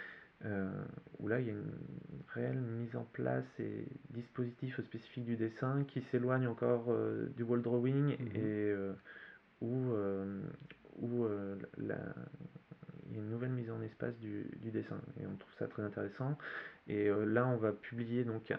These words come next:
Speaker 1: un coffret de cent planches sérigraphiées, limitées, un objet assez précieux, euh, qu'on va sortir, qu'on va sortir en décembre,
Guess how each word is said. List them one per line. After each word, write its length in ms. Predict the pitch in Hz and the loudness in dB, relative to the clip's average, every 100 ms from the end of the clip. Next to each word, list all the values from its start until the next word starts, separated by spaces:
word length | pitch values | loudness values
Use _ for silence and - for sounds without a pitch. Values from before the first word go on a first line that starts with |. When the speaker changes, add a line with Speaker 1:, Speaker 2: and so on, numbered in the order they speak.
| - | 0
Speaker 1:
un 100 | 120 | -2
coffret 840 | 123 127 117 - - 127 127 127 123 | 0 0 -2 -6 0 2 4 4 2
de 380 | 113 110 110 110 - - - - | 0 0 -2 -4 -10 -20 -12 -4
cent 140 | 123 120 | -4 -4
planches 400 | 117 117 120 - - | -4 -2 -4 -8 -4
sérigraphiées, 640 | 110 107 104 - 113 113 110 | -2 0 -2 0 0 2 0
limitées, 540 | 107 104 113 113 117 | -2 -2 2 2 2
un 120 | 107 | 2
objet 200 | 110 110 | 4 6
assez 180 | 117 123 | 6 6
précieux, 460 | - 113 - 123 127 - - - - - - | 2 0 2 0 0 -8 -12 -12 -14 -12 -4
euh, 760 | 101 98 98 98 98 98 98 95 98 98 98 - - - - - - - - - - - - - - - - - | -2 0 -2 -2 -4 -4 -4 -6 -8 -10 -10 -12 -12 -12 -14 -14 -14 -16 -18 -20 -18 -16 -16 -18 -16 -12 -12 -10
qu'on 140 | - 101 | -8 -4
va 160 | 104 - | -4 -4
sortir, 840 | - - - - 117 120 127 127 127 - | -6 -8 -12 -8 -4 -2 -2 -2 -4 -8
qu'on 120 | - 101 | -10 -8
va 100 | 101 | -6
sortir 440 | - - - 127 | -8 -12 -6 -4
en 240 | 110 113 117 120 120 120 120 123 - - - - | -2 -4 -6 -6 -6 -8 -8 -10 -14 -20 -14 -10
décembre, 440 | 107 101 98 | -6 -4 -6